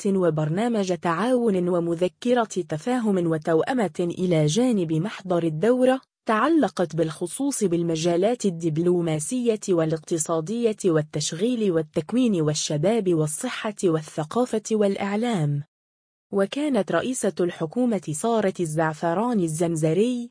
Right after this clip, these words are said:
افتتحت أمس الخميس رفقة الوزير الأول الجزائري سيفي غريب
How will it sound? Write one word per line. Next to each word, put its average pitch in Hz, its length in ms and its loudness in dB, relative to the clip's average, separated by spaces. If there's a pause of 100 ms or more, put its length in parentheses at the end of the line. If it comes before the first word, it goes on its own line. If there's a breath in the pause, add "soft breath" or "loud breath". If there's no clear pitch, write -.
(240)
افتتحت 214 760 -4
أمس 233 300 -4
الخميس 175 560 -4
رفقة 190 520 -2
الوزير 170 460 0
الأول 185 480 2
الجزائري 160 720 -2
سيفي 240 480 -2
غريب 208 680 0